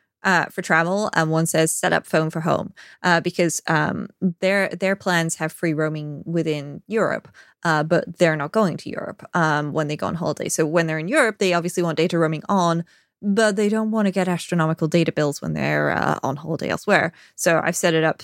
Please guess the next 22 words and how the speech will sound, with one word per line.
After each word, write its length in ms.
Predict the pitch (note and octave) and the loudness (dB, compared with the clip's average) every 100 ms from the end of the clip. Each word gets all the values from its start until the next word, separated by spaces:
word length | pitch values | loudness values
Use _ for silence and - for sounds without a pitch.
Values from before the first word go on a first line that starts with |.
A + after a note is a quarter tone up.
| - | -2
uh, 260 | E3+ D3+ D#3 | 0 2 0
to, 280 | - E3 D3+ | -2 0 2
uh, 200 | C#3+ C3+ | 2 0
turn 280 | - - D#3+ | -2 -4 -4
off 240 | C3 D#3 - | -2 -2 2
roaming, 420 | D3+ C#3+ C#3+ - - | 2 2 -4 -4 -2
uh, 180 | C#3+ - | -2 -2
for 240 | - D3+ D3 | -2 -2 0
them, 260 | C3+ D#3 - | -2 -4 -8
uh, 280 | D#3 C#3+ - | -8 -6 -6
which 320 | - - - | -6 -8 -6
will 220 | D#3 D#3 E3 | -2 -2 -2
hopefully, 560 | F3 - E3 D#3 E3 - - _ - | -4 0 0 0 -2 -10 -20 _ -4
uh, 220 | F#3 F3 - | 0 2 0
you 140 | F#3 | 0
know, 160 | D#3+ - | 0 0
avoid 440 | F#3 F#3+ G3+ F#3+ | -2 0 0 0
incurring 640 | - F#3+ G3 F#3 F#3 F#3 | -2 -2 0 2 2 0
any, 300 | F#3 F#3 F3+ | 0 0 2
uh, 160 | F3 F3 | 2 0
things. 420 | - G3 G#3 - - | 0 2 2 0 0
And 240 | F3 F3 | 0 -2